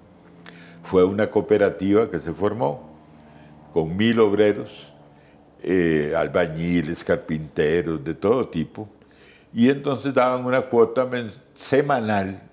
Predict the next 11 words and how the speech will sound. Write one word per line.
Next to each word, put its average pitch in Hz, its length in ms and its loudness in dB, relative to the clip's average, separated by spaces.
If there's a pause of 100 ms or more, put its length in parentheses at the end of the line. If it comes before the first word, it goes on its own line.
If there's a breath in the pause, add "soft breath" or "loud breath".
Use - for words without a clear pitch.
(120)
de 101 160 2
un 101 160 2
colón 110 320 2
setenta. - 640 -4 (1300 soft breath)
Con 202 200 2
ese 120 120 -2
co-, 247 220 -2
un 113 160 -2
colón 113 300 2
setenta 117 720 0 (300)
ajustaban 95 580 0